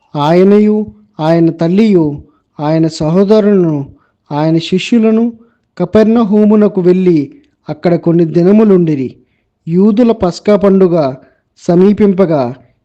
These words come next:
యేసు యెరూషలేమునకు వెళ్ళి దేవాలయములో ఎడ్లను, గొర్రెలను, పావురములను అమ్మువారును, రోకలు మార్చువారును కూర్చుండుట చూచి, త్రాళ్లతో కొరడాలు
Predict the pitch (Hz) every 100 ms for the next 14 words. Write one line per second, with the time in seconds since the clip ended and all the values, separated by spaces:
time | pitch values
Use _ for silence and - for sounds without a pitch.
0 | - 156 170 214 214 190 156 156 - _
1 | _ 160 180 190 226 208 208 208 190 185
2 | 175 165 165 175 _ _ _ _ 151 165
3 | 180 208 214 208 202 190 170 180 175 _
4 | _ _ 160 165 170 185 185 190 - _
5 | _ 151 156 180 226 240 220 170 147 143
6 | _ _ _ - 175 185 214 220 226 208
7 | 185 151 139 _ _ _ - 160 190 208
8 | 214 208 208 214 226 - _ _ _ 156
9 | 180 190 220 202 175 180 - 202 202 196
10 | 202 208 208 - _ _ _ 185 190 208
11 | 220 214 214 202 202 - 170 147 - _
12 | _ _ - 170 170 190 202 226 226 196
13 | 175 190 196 214